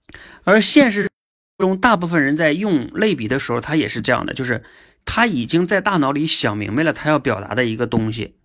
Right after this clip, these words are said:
一个抽象的东西，对吧？然后他要找一个具体的东西来类比这个抽象的东西。像我把练口才举，比成开枪射击，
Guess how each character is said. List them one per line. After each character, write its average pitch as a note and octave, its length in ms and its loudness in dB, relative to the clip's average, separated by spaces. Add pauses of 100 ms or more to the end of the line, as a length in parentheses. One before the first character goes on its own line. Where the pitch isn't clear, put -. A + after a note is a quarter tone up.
(160)
一 B2+ 100 -2
个 C3+ 100 4
抽 D3 240 2
象 C#3+ 160 0
的 A2+ 60 -4
东 A2 220 -6
西， A#2 100 -10
对 B2 140 -8
吧？ G#2 160 -8 (320)
然 D#3 120 6
后 F3+ 60 2
他 G3 140 -2
要 G3 80 2
找 G#2 240 0
一 A#2 40 -4
个 D3+ 80 0
具 A3+ 140 -4
体 F#3 60 0
的 C3+ 60 0
东 C3 140 -2
西 C3+ 120 -2
来 A2+ 360 0
类 A3+ 220 0
比 A2+ 240 -6
这 A#3 160 0
个 C3+ 80 -2
抽 A#2+ 220 -6
象 A2+ 140 -6
的 A#2 40 -8
东 A2+ 180 -12
西。 - 120 -14 (240)
像 G#3 220 2
我 D#3 120 4
把 C#3+ 160 2
练 D#3+ 160 2
口 A#2+ 140 -2
才 B2 180 0
举， A2+ 260 -6 (140)
比 A2+ 160 -2
成 A#2+ 340 -2 (240)
开 D#3 140 4
枪 D#3 160 2
射 D3+ 160 0
击， C3+ 320 -2